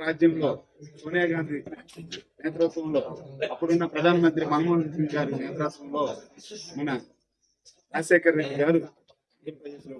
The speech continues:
ప్రవేశపెట్టిన పథకాలు. ఈరోజు ఆ పథకాన్ని కాపీ చేసుకుంటూ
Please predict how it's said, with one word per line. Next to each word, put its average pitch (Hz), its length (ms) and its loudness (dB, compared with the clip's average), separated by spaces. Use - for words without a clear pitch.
ప్రవేశపెట్టిన - 580 -16
పథకాలు. - 360 -20
ఈరోజు 277 220 6
ఆ - 20 0
పథకాన్ని 277 560 0
కాపీ 226 260 6
చేసుకుంటూ 220 500 -2